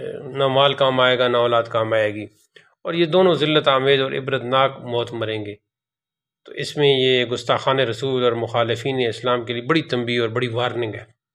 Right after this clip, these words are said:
फिर सूरह इखलास है।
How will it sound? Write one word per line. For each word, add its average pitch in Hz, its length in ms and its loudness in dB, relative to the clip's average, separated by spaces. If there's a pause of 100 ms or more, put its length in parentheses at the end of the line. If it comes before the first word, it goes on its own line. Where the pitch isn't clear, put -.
(1600)
फिर 156 100 2
सूरह 170 300 6
इखलास 160 500 2
है। 143 100 2